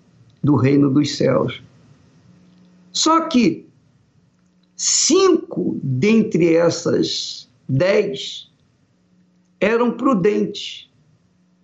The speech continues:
e as outras cinco loucas. Veja que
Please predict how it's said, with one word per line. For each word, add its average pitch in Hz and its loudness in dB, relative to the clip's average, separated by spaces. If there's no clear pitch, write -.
e 240 4
as 233 2
outras 190 2
cinco 226 -2
loucas. 190 0
Veja 196 2
que 185 0